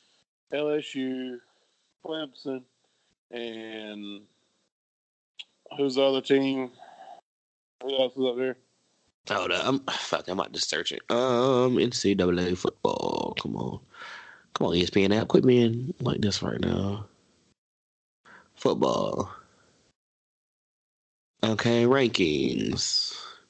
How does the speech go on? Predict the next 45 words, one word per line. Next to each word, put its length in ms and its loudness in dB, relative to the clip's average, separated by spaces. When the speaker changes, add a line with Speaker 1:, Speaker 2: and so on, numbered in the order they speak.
Speaker 2:
Come 160 0
on, 300 2
there 120 2
we 120 2
go. 280 2
Okay, 360 2
so 140 4
yeah, 180 8
Ohio, 320 4
Ohio 260 6
State 280 6
won, 600 4
L 160 6
S 180 6
U 160 6
won, 460 6
Bama 320 6
lost, 400 4
Penn 160 4
State 340 2
lost. 300 2
Cle-, 220 6
oh, 180 6
Georgia, 800 6
Georgia 400 4
sixth. 600 -4
Speaker 1:
That's 400 4
right, 220 0
Georgia. 420 -2
But 120 4
see, 180 2
Georgia 680 0
and 140 -4
L 200 0
S 160 -4
U 100 -2
gonna 120 2
play 240 2
in 60 -8
the 120 -4
S 80 -4
E 220 -8
C 40 -2
title 300 -2
game. 100 -18